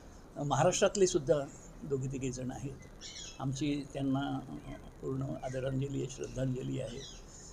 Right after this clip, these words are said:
आणि अशा घटना यापूर्वीसुद्धा घडल्या. म्हणजे दोन हजार पंधरामध्ये सुद्धा एक मोठा, अ, प्रकार घडला होता आणि त्यावेळेला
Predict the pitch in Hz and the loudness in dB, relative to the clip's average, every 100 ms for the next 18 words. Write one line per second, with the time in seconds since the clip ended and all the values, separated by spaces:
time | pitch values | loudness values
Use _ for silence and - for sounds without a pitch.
0 | - - - 143 147 156 156 156 - - | -16 -14 -8 -4 0 2 2 2 -2 -4
1 | 151 180 151 135 139 165 165 170 156 - | 0 0 0 -2 0 2 2 2 -2 -2
2 | 147 165 190 180 220 208 180 147 127 135 | 2 2 2 2 0 0 0 0 0 -2
3 | - - - - - - - - - - | -8 -12 -16 -18 -16 -16 -12 -12 -10 -12
4 | - - - 147 156 147 165 151 170 - | -12 -10 0 2 4 4 4 6 4 4
5 | 135 139 170 175 160 175 - 170 160 151 | 2 6 6 6 6 6 6 4 4 4
6 | 151 - - - - - 147 143 143 143 | -2 -10 -14 -16 -14 -12 -8 -4 -2 0
7 | 135 135 147 143 135 - 151 131 131 135 | -2 0 0 -2 -4 -8 -6 -4 -2 -4
8 | - - - - 139 131 123 127 120 - | -6 -12 -8 -2 0 0 -2 2 2 0
9 | - - - - - - 135 151 147 - | -10 -14 -16 -16 -16 -10 -4 -2 0 4
10 | 151 156 165 160 160 165 | 4 6 4 6 6 6